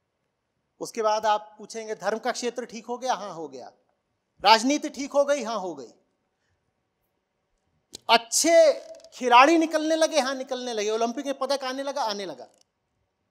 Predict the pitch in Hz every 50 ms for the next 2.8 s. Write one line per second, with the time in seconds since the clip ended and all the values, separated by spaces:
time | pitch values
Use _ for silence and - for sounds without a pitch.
0 | _ _ _ _ _ _ _ _ _ _ _ _ _ _ _ _ - 233 269 262
1 | 269 311 330 320 302 - - - 330 330 - 269 294 294 294 330 311 277 311 294
2 | 311 359 370 320 - - - - 294 285 226 277 294 254 254 185